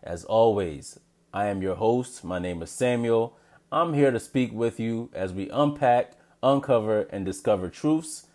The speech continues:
Then we restore, replenish, and rebuild each other as we continue to do what?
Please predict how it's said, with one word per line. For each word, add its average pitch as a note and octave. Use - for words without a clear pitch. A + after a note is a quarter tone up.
Then F3
we D#3
restore, E3
replenish, C3
and A2
rebuild G#2+
each G2
other F2
as G#2
we G#2+
continue A2+
to G#2
do G#2
what? -